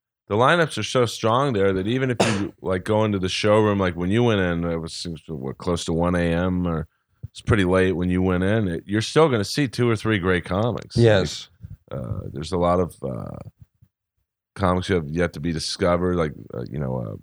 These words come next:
Speaker 1: Sandro, uh, Iacolano, um, you know, uh, Joe Dosh.
Speaker 2: Yeah.
Speaker 1: Uh, you know, I, I don't wanna say me, but, you know, me and,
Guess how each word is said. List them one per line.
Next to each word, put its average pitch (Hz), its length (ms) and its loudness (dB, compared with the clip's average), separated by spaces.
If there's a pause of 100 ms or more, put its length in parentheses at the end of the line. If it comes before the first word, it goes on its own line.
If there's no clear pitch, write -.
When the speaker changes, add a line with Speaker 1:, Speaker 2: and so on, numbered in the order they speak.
(260)
Speaker 1:
Sandro, 85 960 0 (140)
uh, 62 220 -6 (220)
Iacolano, 85 960 2
um, 57 320 -6 (1500)
you 82 120 -6
know, 57 480 -6
uh, 50 460 -12 (120)
Joe 90 240 4
Dosh. 90 800 4
Speaker 2:
Yeah. 98 340 6
Speaker 1:
Uh, 65 460 -4 (360)
you 76 120 -6
know, 71 280 -4 (180)
I, - 80 -6
I 64 240 -4
don't 78 100 -2
wanna 71 120 -4
say 80 220 -2
me, 78 340 0
but, 71 280 -4
you 71 100 -6
know, 69 120 -4
me 78 380 0
and, 71 300 -4